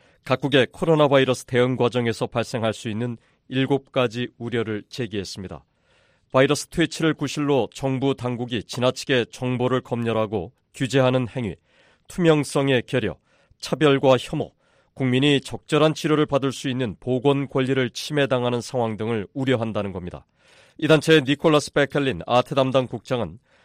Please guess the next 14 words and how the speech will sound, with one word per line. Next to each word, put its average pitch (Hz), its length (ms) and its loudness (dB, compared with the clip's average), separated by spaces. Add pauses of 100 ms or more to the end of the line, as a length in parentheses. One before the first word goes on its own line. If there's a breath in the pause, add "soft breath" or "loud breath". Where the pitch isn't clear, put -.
(160)
코로나 160 340 6
바이러스 147 360 4
퇴치를 143 420 -2
위한 139 200 2
싸움에서 127 640 0 (380)
검열과 143 680 4
차별, 143 360 -6 (360)
임의적 143 400 2
구금은 120 440 -4 (220)
설 - 280 -2
자리가 139 320 0
없다고 123 480 -2
강조했습니다. 110 800 -6 (460)
그러면서 143 420 2